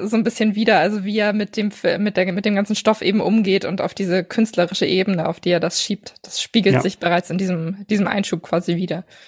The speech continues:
Speaker 2: Und, und direkt danach wirst du auch, also du weißt eigentlich als Zuschauer gleich von Anfang an, woran du bist. Und das wird sicherlich nicht für jedermanns, es sind sicherlich nicht jedermanns Sache. Und ich habe auch ein paar Sachen, die mir nicht gefallen haben, aber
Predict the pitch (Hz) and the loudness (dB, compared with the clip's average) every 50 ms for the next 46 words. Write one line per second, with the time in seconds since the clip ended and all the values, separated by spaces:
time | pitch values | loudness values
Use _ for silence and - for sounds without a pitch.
0 | - - _ - - 135 127 127 - 143 127 - 117 113 117 139 - - - 127 | -20 -16 _ 0 0 0 0 2 0 0 0 2 0 0 0 0 0 2 2 4
1 | 123 131 151 - - 135 127 - - 127 120 120 - - 131 117 127 123 113 110 | 4 4 2 2 2 0 0 2 0 0 -2 0 0 0 0 2 2 0 2 2
2 | 117 131 143 - - 143 135 127 127 - 131 127 131 - - - - 147 139 - | 2 2 2 2 2 0 0 0 0 -2 -6 -6 -6 -6 -6 -4 -2 -2 0 2
3 | 147 131 127 117 127 120 120 - - 127 127 117 120 123 123 - 123 120 123 120 | 2 2 2 2 2 0 0 2 0 0 0 2 0 0 0 0 0 0 0 0
4 | 120 110 113 107 107 110 113 113 110 104 127 123 - - - 107 107 104 - 123 | -2 -2 -2 -2 0 0 0 0 0 2 2 0 0 0 -4 -4 -2 -2 -2 -2
5 | 123 - 135 127 151 135 131 131 127 143 135 - - 120 110 120 - 160 160 160 | 0 0 0 0 2 2 2 0 0 0 0 0 0 -2 0 2 2 2 2 0
6 | 156 165 170 165 - - - - - - 139 131 123 - 147 139 - 143 135 127 | 2 0 0 0 -2 -6 -6 -6 -4 0 0 0 0 0 0 2 2 2 0 2
7 | - 139 117 123 151 175 170 165 165 160 - - 165 156 - 143 127 127 - 143 | 2 2 2 2 2 2 2 0 -2 -4 -2 -2 -2 0 0 0 -2 0 -2 -2
8 | - - 131 135 - 156 139 - 143 143 139 131 - 143 131 143 135 135 139 131 | -4 -2 -4 -4 -4 -4 -4 -2 -2 0 0 0 0 -2 -2 0 2 2 4 2
9 | 135 127 - - 131 - 131 139 147 143 147 147 143 139 127 120 127 120 | 2 0 -4 -10 -8 -4 -2 -2 0 0 0 -2 -2 0 2 2 2 2